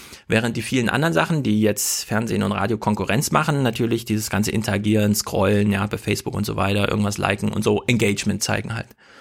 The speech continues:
So, Podcast ist allerdings da noch nicht aufgenommen, das finde ich interessant, weil dieses Ar-, Argument von Jordan Peterson, äh, ist ja ganz interessant, der, das hab ich bei No Agenda gehört, hat, äh, dieses, äh, diese Analyse mal gemacht hinsichtlich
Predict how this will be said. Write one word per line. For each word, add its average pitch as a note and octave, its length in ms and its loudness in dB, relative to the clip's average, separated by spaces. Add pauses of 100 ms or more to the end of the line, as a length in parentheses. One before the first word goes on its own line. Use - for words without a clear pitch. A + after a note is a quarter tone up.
(1500)
So, E2+ 240 -2
Podcast - 500 0
ist E3+ 140 0
allerdings C#3+ 320 0
da C#3+ 100 4
noch C#3 100 2
nicht C3 200 0
aufgenommen, A#2 300 0
das A2+ 100 0
finde A#2+ 160 0
ich B2 60 0
interessant, A2 500 0
weil G#2+ 340 2 (420)
dieses A2 240 0
Ar-, A2 400 2
Argument G#2+ 420 0
von G#2+ 180 0
Jordan B2+ 400 0 (180)
Peterson, D#3+ 640 2 (240)
äh, G2+ 140 0
ist - 160 -2
ja B2 80 0
ganz A2 180 0
interessant, A#2 600 -2
der, G#2+ 440 -2 (480)
das - 80 -12
hab A2+ 60 -2
ich A2 80 -4
bei - 60 2
No A2 100 4
Agenda A2+ 320 2
gehört, C3 400 2
hat, B2+ 220 -8
äh, A2+ 240 0
dieses, A#2 440 -2
äh, A2 760 0 (540)
diese G#2+ 180 -4
Analyse A2+ 380 2
mal A2+ 100 2
gemacht G#2 260 -2
hinsichtlich A2 600 -2